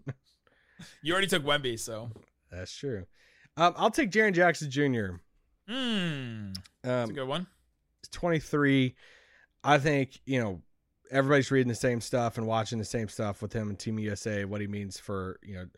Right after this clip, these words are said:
Speaker 1: U S A. I think he's gonna have a monster World Cup. And I think he's gonna have a monster first part of the season without Ja. And
Speaker 2: Mm.
Speaker 1: yeah, I just,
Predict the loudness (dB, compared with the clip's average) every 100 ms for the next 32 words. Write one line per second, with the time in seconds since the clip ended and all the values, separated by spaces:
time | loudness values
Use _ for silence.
0 | _ _ _ -6 -6 -4 -4 -4 -4 -4
1 | -4 -2 -4 -4 -4 -4 -6 -4 -6 -6
2 | -6 -6 -8 -16 _ _ _ _ -6 -4
3 | -4 -6 -4 -2 0 -2 -2 -2 0 0
4 | 0 -2 -2 -2 -4 -4 -6 -8 -8 -4
5 | -4 -6 -8 -4 -4 -4 -10 -8 -8 -8
6 | -10 -10 -10 -10 -12 -12 -12 -18 _ _
7 | _ _ _ _ -10 -8 -8 -12 -16 _
8 | _ _ _ _ -6 -2 -2 -4 -10 -20
9 | _ _ -8 -6 -8